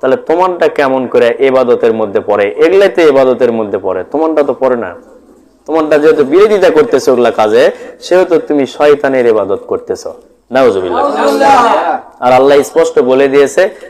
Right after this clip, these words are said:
Speaker 1: "হে আদম সন্তানেরা, তোমরা নিশ্চয়ই শয়তানের ইবাদত করবে না।" তাহলে যেহেতু তুমি শয়তানের ইবাদত করতেছো, সেহেতু অবশ্যই দরজালের শিং তোমাকে দুই ধারে গজা উঠেছে,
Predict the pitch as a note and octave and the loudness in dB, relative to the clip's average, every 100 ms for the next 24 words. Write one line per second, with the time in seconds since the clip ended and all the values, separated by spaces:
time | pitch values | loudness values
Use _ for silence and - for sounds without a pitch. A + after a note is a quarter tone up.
0 | - C3+ D#3 B2 E3 E3+ D#3 F3 G#3 G3 | -4 2 2 2 0 0 -2 0 2 2
1 | D3 G#2+ - - D3+ C3+ D#3+ - - E3+ | 2 0 -6 -4 -2 0 0 0 2 2
2 | A#2+ - C#3 C#3+ E3+ E3 B2 A#2 A2+ - | 2 0 -2 0 0 0 2 2 0 0
3 | A#2 A2 A2 D3+ A#2+ G2+ F#2 - - _ | 0 2 2 0 0 -6 -6 -12 -20 _
4 | _ _ _ _ _ _ C3 D#3+ G3+ G3 | _ _ _ _ _ _ -2 0 0 0
5 | F3+ D#3 D3+ D3 D3 C#3 C3+ C3 - E3 | -2 0 -2 -2 -2 0 0 -2 0 -2
6 | E3 D#3 - A#2+ - - - C#3+ C#3 C3 | 0 -2 -2 -4 -8 -20 -4 -2 0 0
7 | A#2+ C3 D3 E3 - C3+ G#2+ F#2+ - - | 0 0 0 -2 0 0 0 -4 -12 -20
8 | - A2 B2+ A#2+ B2 A#2 - C#3+ D#3 C3+ | -10 -2 0 2 2 0 0 -2 -2 -2
9 | C#3 B2+ A#2+ A#2 A2 - - - A2 C#3 | -2 0 2 0 -2 -10 -20 -8 -2 2
10 | B2 B2+ A2+ B2+ B2 C3+ C#3+ C#3+ D3+ A3 | 4 2 2 0 4 4 4 2 0 -2